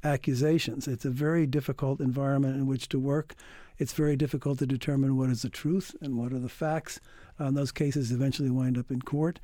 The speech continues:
and they're decided, um, by the courts in, in many cases in, in jury trials. So I, I, I, I don't know the specific facts you're referring to. Um, the Bureau of Prisons is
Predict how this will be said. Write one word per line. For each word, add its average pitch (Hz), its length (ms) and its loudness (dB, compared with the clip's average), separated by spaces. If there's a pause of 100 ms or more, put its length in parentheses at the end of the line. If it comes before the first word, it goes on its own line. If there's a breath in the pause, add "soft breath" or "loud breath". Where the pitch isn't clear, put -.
(280 loud breath)
and 147 140 0
they're 143 80 0
decided, 143 680 0
um, 147 340 -4
by 139 140 -2
the 139 120 -2
courts 156 420 -2
in, 151 340 -2
in 139 180 -2
many 139 200 0
cases 135 400 -4
in, 135 200 0
in 131 220 0
jury 139 280 0
trials. 139 480 -2 (300 loud breath)
So 165 140 -2
I, 160 160 -2
I, 165 60 2 (180)
I, - 100 -4 (180)
I 151 80 2
don't 202 420 2
know 165 500 6
the 143 140 0
specific 151 520 0
facts 156 440 0
you're 135 80 2
referring 156 600 4
to. 151 240 2 (460 loud breath)
Um, 143 320 0 (300 loud breath)
the 131 100 0
Bureau 156 340 4
of 143 60 2
Prisons 147 380 4
is 131 140 0